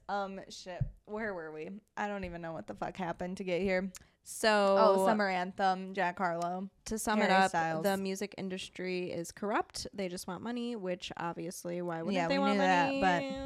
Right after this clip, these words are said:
Speaker 1: but
Speaker 2: So whatever. Are they gonna change? Probably not.
Speaker 1: But give the people what they want. We want
Speaker 2: Exactly.
Speaker 1: them.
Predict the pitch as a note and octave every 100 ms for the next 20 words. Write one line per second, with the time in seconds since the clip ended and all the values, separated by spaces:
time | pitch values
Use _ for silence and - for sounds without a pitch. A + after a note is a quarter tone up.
0 | C4+ C#4 C#4 C4 - _ - G3 F#3 F#2
1 | - - - G#3 A3 G#3+ G#3+ A3+ A3 -
2 | - D3+ G#2 - - A#3 A3 A3 A3 G#3+
3 | G3 D#3 - - - D3+ - - _ -
4 | G#3 A3 G#3 F3 F#3+ G#3+ F#3+